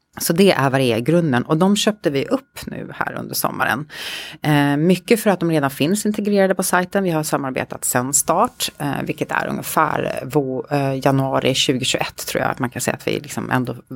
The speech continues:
fanns. Sen var inte lanseringen förrän i oktober, men, eh, plattformen var ju uppe och, och vi byggde på helt enkelt.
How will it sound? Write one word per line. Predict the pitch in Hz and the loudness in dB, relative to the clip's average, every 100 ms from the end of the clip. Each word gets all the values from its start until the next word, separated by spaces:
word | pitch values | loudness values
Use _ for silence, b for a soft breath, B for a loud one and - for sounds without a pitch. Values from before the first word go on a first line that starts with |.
| - | -12
fanns. | - - 139 127 160 - - B B B | -4 0 2 2 4 4 2 B B B
Sen | - 151 | -2 2
var | 151 | 4
inte | 135 139 | 2 2
lanseringen | 143 139 180 170 143 131 | 2 4 4 4 4 0
förrän | - - - | -2 -2 -2
i | |
oktober, | 131 - 180 156 131 113 | -2 2 4 4 2 0
men, | 127 135 131 | 0 0 0
eh, | 135 - | -2 -6
plattformen | - 135 - 151 139 127 | -2 -4 0 0 0 0
var | 131 | 0
ju | 123 | -2
uppe | - - 147 120 | -6 -4 -2 -2
och, | 120 - | -4 -6
och | - 127 | -6 -4
vi | 131 | -4
byggde | 127 135 123 127 | -2 -2 -2 -4
på | - 180 127 | 0 2 0
helt | 127 - - | -2 -4 -2
enkelt. | 113 - - - | -4 -4 -6 -8